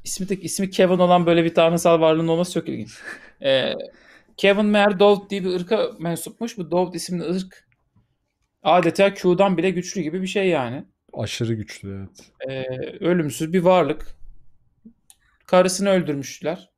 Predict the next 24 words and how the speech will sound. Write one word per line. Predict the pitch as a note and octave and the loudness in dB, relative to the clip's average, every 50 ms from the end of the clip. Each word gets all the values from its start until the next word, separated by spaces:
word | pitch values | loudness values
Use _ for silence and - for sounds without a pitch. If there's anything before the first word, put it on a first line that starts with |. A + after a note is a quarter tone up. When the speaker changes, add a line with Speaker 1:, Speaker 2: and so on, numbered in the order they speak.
| _ - | _ -6
Speaker 1:
niyeyse | G3+ A#3+ B3 A#3+ A#3 F#3+ G3 | -6 -4 -4 -4 -4 -2 -2
böyle | G3+ G3 G3+ G3+ | 0 0 0 0
insanların | G3+ G3 A3 G#3+ G#3 G#3 G3+ | 0 2 2 2 2 2 0
arasında | G3 G3+ G3 - G#3 G3+ G3 - _ | 0 0 -2 -2 -4 -4 -6 -8 _
pleb | - A3+ A#3 A3+ F#3+ F3+ | -2 0 2 2 0 -2
gibi | F#3 F#3 G#3 | -4 -4 -2
geziyormuş. | G#3 G#3+ F#3+ G#3 F3+ F#3 - | -2 -2 -2 -2 -4 -2 -2
Pasifist, | G3+ G#3 G3+ G#3+ G3+ A#3 G3+ - - | -2 -2 -2 -2 -4 -6 -6 -4 0
yani | F3 F3+ F#3 F#3+ F#3 | 0 2 2 2 2
böyle | G3 F#3+ G3 | 2 0 0
şey. | G3 - G#3+ E3 - - _ _ _ _ _ _ _ _ _ _ _ _ _ _ _ _ _ | 0 0 -2 -2 -2 -6 _ _ _ _ _ _ _ _ _ _ _ _ _ _ _ _ _
Traveler | - - F3+ G#3 G3 G#3 G#3 F#3 E3+ | 0 4 4 4 4 4 2 2 2
diye | F3+ F3+ E3 | 2 2 2
bir | F3 F3 E3 - D#3 | 2 0 0 0 0
varlığa | D#3 D#3+ D#3+ D#3+ E3 E3 D#3+ | 2 2 2 4 4 4 4
rastlamıştık | E3 E3 - - D#3+ D#3+ - - F#3 - | 2 0 0 -4 -6 -6 -6 -10 -6 -2
ya | F3 E3 | -2 0
daha | D#3 D3 C#3 | 2 2 0
önce | C3+ C3 C3+ | 0 -4 -8
ilk | B2+ A#2+ | -10 -10
sezonda, | - C#3 B2 C3+ C3 B2 B2+ | -10 -10 -8 -8 -6 -4 0
hatırlıyor | B2+ B2+ B2 A#2+ E3+ E3+ | 0 2 2 2 0 0
Speaker 2:
Evet. | E3 D3 | -4 -6
Speaker 1:
musun? | - - B2 A#2 - | -8 -10 -12 -12 -12